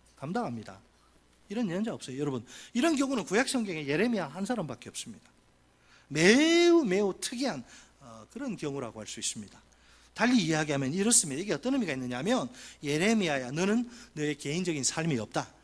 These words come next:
너의 출생 목적이 여호와의 도구가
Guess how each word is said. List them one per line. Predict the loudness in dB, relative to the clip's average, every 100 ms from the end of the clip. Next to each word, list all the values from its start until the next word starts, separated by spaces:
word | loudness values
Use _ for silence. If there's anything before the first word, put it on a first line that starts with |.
| _ -20 -12
너의 | -2 0 2
출생 | 0 2 2 2
목적이 | 2 2 0 0 -8 -14 -20 -20 _ _ _ _ _ _ _ _
여호와의 | -6 -2 -2 -6 -12
도구가 | -14 -8 -6 -6 -8